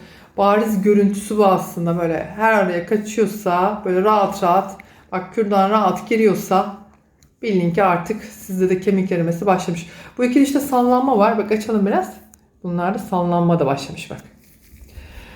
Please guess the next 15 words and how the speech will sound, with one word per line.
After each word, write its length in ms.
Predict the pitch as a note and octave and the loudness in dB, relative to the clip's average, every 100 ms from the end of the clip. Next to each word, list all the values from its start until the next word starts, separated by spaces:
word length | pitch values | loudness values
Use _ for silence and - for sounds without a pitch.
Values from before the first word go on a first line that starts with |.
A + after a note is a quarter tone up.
| - - _ | -20 -20 _
Biz 220 | D4 - | -4 -2
şimdi 520 | D#4+ D#4 D#4+ - - - | 0 4 4 2 -4 -6
en 160 | D#4 D#4+ | -2 2
arkaya 500 | C#4+ A3+ G#3+ A3 G#3 | 4 2 2 0 2
kadar 420 | G#3 G#3 G3+ - | 2 2 0 -4
tüm 220 | - D#4 | -4 -2
aralara 640 | C4 G#3+ G#3 G#3 A#3+ B3+ - | 2 4 4 4 2 0 -4
fiber 340 | A#3+ A3+ A3 | -2 0 0
splint 360 | A3 - G#3+ F#3+ | -2 -6 -4 -2
yapacağız. 340 | - D#3+ - | -4 -8 -6
Küretajdan 580 | F#3 F3+ F3+ E3+ F3+ E3 | -4 -2 -2 -2 -2 -2
sonra 260 | E3+ E3+ | 0 0
üst 280 | G#3 - - | 0 -4 -6
ve 40 | E3+ | -2
alt. 340 | G#3 B3 | 2 0